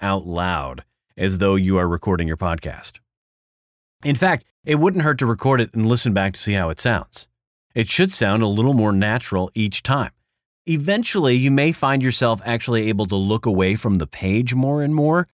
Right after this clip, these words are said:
uh, and that will help you gain a little bit more natural delivery. Three, memorize important phrases and sections.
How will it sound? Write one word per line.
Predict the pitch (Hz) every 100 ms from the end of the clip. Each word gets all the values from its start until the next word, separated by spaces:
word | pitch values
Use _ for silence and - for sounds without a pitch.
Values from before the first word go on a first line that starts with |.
| _ _ -
uh, | 107
and | 107 113
that | 120 120
will | 95
help | 104 92
you | 90
gain | 92 90 85 - _ -
a |
little | 95 98
bit | 85 78
more | 85 80
natural | 80 78 80
delivery. | 73 73 71 58 60 - _ _ _ _ _ _ _ _ _
Three, | - 220 139 - _ _ _ _
memorize | 147 196 220 196 180 160
important | 143 120 151 160 147
phrases | 139 139 127 117 95
and | 95
sections. | 104 82 69 - -